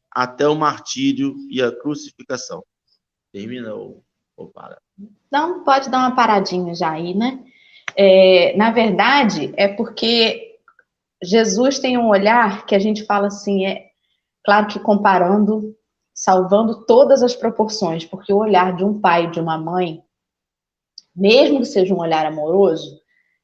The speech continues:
Speaker 2: é um olhar de pessoas que ainda estão aqui, né, traçando seu próprio, <laughs> sua própria evolução. Então, também é um olhar imperfeito. Mas quando uma mãe olha e diz assim, "Menino, não faz isso, que você vai se dar mal",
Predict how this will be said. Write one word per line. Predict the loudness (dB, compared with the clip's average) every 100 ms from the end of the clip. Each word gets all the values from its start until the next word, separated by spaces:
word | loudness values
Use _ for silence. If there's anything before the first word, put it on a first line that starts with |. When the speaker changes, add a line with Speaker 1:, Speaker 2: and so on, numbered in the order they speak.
| _
Speaker 2:
é | -2
um | 2
olhar | 2 4 4 2 0
de | 0
pessoas | 0 0 0 0 0
que |
ainda | -2 -2
estão | -4 -4 -4
aqui, | -6 -6 -4 -4
né, | -4 -6 -2
traçando | -2 -2 -2 0 0
seu | -2 -4
próprio, | 0 0 2 2
<laughs> | 2 2 -8 0
sua | 0
própria | 2 2 2 2
evolução. | 2 2 0 0 0 0 -2
Então, | -6 -10 -12 _
também | -2 2 2 4
é | 4
um |
olhar | 4 4 2
imperfeito. | 2 0 0 -2 -2 -2 -10 _ -20 -20 -20 _
Mas | -8 0
quando | 4 6
uma | 6 4
mãe | 2 2 2
olha | 2 2 2
e | 2
diz | 2
assim, | 0 -4 -14 -16 _ _ -20 -20 _ _ _ -8
"Menino, | -4 -2 -2 -2
não | -2 -2
faz | 0 -2 -2
isso, | -2 0 -2 -2 -4 -4
que |
você | 0 0
vai | 2 -2
se | 0
dar | 0 2
mal", | 2 2 2 0 -2 -6